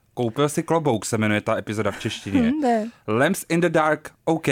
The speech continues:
Speaker 1: Není, nejsou, nej-, jako nejsou to ovce ve tmě, ale, ale jsou to zmatené ovce. Dobře, fajn, ale nějak to chápu. Mírotvůrce The Dog Catcher, no, dobře.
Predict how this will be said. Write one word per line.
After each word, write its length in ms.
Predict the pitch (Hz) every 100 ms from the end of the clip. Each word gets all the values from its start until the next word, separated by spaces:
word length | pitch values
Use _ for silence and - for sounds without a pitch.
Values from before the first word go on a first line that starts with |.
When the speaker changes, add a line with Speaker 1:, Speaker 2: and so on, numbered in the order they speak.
| 117 104 - -
Speaker 1:
Není, 200 | 143 151
nejsou, 220 | 147 180
nej-, 140 | 180 -
jako 300 | 156 - 165
nejsou 200 | 160 175
to 120 | -
ovce 360 | - - -
ve 100 | 160
tmě, 220 | 160 170 156
ale, 180 | 151 147 - - -
ale 200 | 143 147
jsou 100 | 143
to 120 | 143
zmatené 420 | 139 143 131 147 135
ovce. 340 | 117 - 98
Dobře, 480 | 95 139 117 98 71 _ _ _
fajn, 460 | 147 143 117 92 -
ale 240 | 127 139 -
nějak 340 | 139 143 143 -
to 100 | 143
chápu. 460 | - 139 135 92 78 - - - -
Mírotvůrce 880 | 113 151 170 170 160 - 165 151 - -
The 100 | 127
Dog 300 | 123 131 -
Catcher, 380 | 147 135 139 123
no, 200 | 131 98
dobře. 500 | 90 95 101 151 165